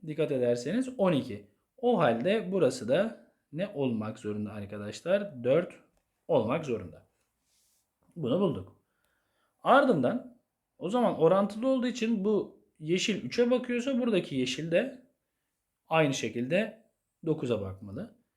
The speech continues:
Şu nokta ikiye bakıyorsa bu da altıya bakmalı. Yani dolayısıyla bunun buna paralel olduğunu görmüş olduk. E, bu buna paralelse ikiye altı oranından bire üç oranından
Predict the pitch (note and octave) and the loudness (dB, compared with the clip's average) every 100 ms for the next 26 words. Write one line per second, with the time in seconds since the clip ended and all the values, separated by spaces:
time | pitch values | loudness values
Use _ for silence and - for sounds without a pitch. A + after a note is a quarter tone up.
0 | _ _ _ _ _ - D4 - G3 G3+ | _ _ _ _ _ -8 -4 -2 2 4
1 | G3+ G3+ D#3 A#2+ F#3 - A#3 F3+ - A#2+ | 4 4 2 2 -6 0 2 2 2 -4
2 | - C4 A3 G#3 F3+ C4+ A#3 G#3 G#3+ F#3+ | 0 -2 -2 0 0 4 4 4 2 2
3 | C#3+ B2+ D#3+ G#3+ F#3 A#3+ C4+ C4 C4 F#3+ | 2 0 0 2 4 4 4 2 2 2
4 | C4 G3 B3+ A#3+ B3 F#3 G#3+ G#3+ F#3+ F3 | 2 -2 2 4 4 2 0 0 2 4
5 | D#3 F3+ B2+ A#2+ D3+ B3+ C4+ - E3+ D#3 | 4 4 2 0 0 0 -2 -4 4 4
6 | A2+ G#2 - - - _ _ _ _ _ | 4 -6 -16 -20 -20 _ _ _ _ _
7 | _ - - A3 B3+ C#4 C#4 C4 C#4 C#4 | _ -10 -2 2 4 2 4 4 6 4
8 | A3 C4+ C4+ D#3+ A3+ A#3 A3 A3 D3+ - | 2 0 -2 -6 0 0 0 -4 -12 -18
9 | - F#3+ F#3+ A3+ F3+ C#3 C3 C#3+ F3+ A#3 | 0 2 2 2 2 2 0 0 0 0
10 | A#3 A#3+ E3 A#2+ A2 A3 C4 - | 0 0 2 0 0 -2 -4 -12